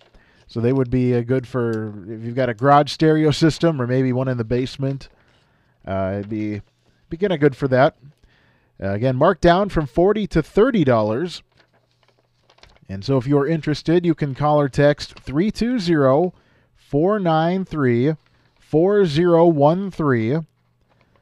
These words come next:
Again, three two zero, four nine three, four zero one three. All right, and that is the Tradio paid fors for today. Again,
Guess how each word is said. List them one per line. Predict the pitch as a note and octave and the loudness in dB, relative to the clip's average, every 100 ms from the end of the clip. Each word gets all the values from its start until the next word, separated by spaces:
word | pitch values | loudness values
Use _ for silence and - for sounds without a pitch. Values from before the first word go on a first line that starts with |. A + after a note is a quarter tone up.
| _ _ _ _ - | _ _ _ _ -10
Again, | A2+ B2 D3+ D3 | -2 0 0 -2
three | C3 G3 | -4 -2
two | A3 A3+ A#3+ | -2 -2 0
zero, | F3+ E3+ D3 D3+ E3+ D#3+ _ | 2 6 6 6 2 -2 _
four | _ _ D3 F3 G3+ | _ _ 2 4 4
nine | F3+ D#3+ E3 F3+ | 4 4 4 2
three, | E3 D3+ C3+ B2+ C#3 D3 _ _ _ | 0 0 2 2 0 -4 _ _ _
four | _ - E3 F#3+ G3+ G3+ - - | _ 0 2 2 2 0 -4 -12
zero | B2 E3+ D#3+ C#3 C3+ C#3+ C#3+ | -4 0 4 6 6 2 -2
one | - A#2+ B2+ C#3 D3 | -10 -2 0 0 -4
three. | C#3 B2 G#2 D#2+ D#2 - _ _ _ _ _ _ _ _ _ _ _ _ _ _ _ _ _ | -10 -6 -6 -8 -14 -20 _ _ _ _ _ _ _ _ _ _ _ _ _ _ _ _ _
All | C3 F3 | -2 0
right, | F#3+ A3 - | 2 0 -4
and | E3+ E3+ E3 | -6 -6 -4
that | D#3 E3 | -2 -2
is | E3 C#3 | -4 -6
the | C3+ | -8
Tradio | - D#3 D3 C3+ | -4 -2 -2 -2
paid | D3+ D3+ | -2 -4
fors | - D3+ D#3 - | -2 -2 -2 0
for | - F#3+ | 0 0
today. | - D#3 E3+ A#3 B3+ F3+ - | 0 2 4 4 0 -8 -12
Again, | B2+ C3+ F3 A3 | -8 -4 -4 -6